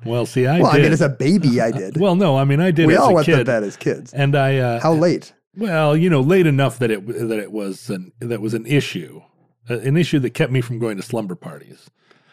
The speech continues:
Speaker 2: So everybody knows you're not just outing yourself now.
Speaker 1: Oh no, that it kept, it kept my mother from sending me
Speaker 2: Oh.
Speaker 1: to. I mean, no, the other kids didn't know.
Speaker 2: It's
Speaker 1: Are
Speaker 2: like
Speaker 1: you kidding
Speaker 2: ev-,
Speaker 1: me?
Speaker 2: every mom in Anchorage is aware.
Speaker 1: I would be a pariah.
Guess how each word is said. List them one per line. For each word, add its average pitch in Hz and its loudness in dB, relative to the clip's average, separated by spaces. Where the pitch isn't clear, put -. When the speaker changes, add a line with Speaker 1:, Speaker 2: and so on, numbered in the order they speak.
Speaker 2:
So 127 -2
everybody 127 -2
knows 110 -4
you're 127 0
not 104 -6
just 110 -10
outing 104 -6
yourself 101 -8
now. 92 -12
Speaker 1:
Oh 185 2
no, 147 0
that 170 -2
it 147 -6
kept, - -4
it 147 -8
kept 156 -2
my 135 0
mother 139 2
from 120 -4
sending 139 -2
me 110 0
Speaker 2:
Oh. 104 -2
Speaker 1:
to. 95 -4
I 123 -2
mean, 123 0
no, 147 2
the 147 2
other 180 2
kids 147 -2
didn't 98 -4
know. 160 2
Speaker 2:
It's - 4
Speaker 1:
Are - 4
Speaker 2:
like 110 2
Speaker 1:
you 120 -2
kidding 135 2
Speaker 2:
ev-, 254 6
Speaker 1:
me? 269 4
Speaker 2:
every 170 4
mom 156 2
in 147 2
Anchorage 135 0
is 135 -4
aware. 135 0
Speaker 1:
I 180 0
would 147 0
be 139 2
a 110 0
pariah. 123 -2